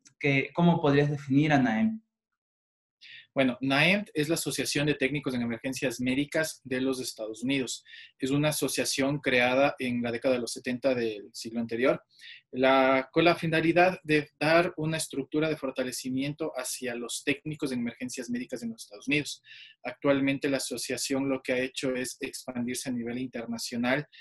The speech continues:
Speaker 2: especialmente desde el ámbito de la educación, que es lo que actualmente se conoce los programas de entrenamiento, P H T L S, M L S, E P C, etcétera,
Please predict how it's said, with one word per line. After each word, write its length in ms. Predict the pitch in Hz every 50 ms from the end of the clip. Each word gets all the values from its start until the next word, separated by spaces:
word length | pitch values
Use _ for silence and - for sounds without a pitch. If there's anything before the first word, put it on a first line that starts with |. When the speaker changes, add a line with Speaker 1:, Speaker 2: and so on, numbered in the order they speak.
| - - _
Speaker 2:
especialmente 640 | - - - 156 151 - 165 156 160 165 165 - 165
desde 180 | 156 143 135 139
el 80 | 135
ámbito 320 | 131 139 143 135 - 139 127
de 80 | 127
la 160 | 123 123 120
educación, 640 | 117 117 117 - - 131 123 - 165 165 156 147 123
que 280 | - - 131 120 117 120
es 120 | 120 117
lo 160 | 127 131 131
que 300 | - - 135 120 117 117 -
actualmente 720 | 127 127 - _ - 131 123 123 123 123 120 - 139 131
se 260 | - - 131 120 113
conoce 420 | - 127 120 123 120 117 - 139
los 200 | 127 123 113 -
programas 560 | - 123 117 117 117 120 123 120 - - - - - - - _
de 120 | 120 123
entrenamiento, 580 | 117 113 117 113 117 117 135 135 131 127 131 113
P 80 | 123
H 160 | 117 - 127
T 80 | 123 120
L 80 | 120 123
S, 140 | - -
M 100 | 123 120
L 100 | 110 120
S, 200 | 123 120 - 127
E 40 | 117
P 120 | - - 107
C, 200 | - - 135 131
etcétera, 460 | 123 - - 131 127 156 156 175 -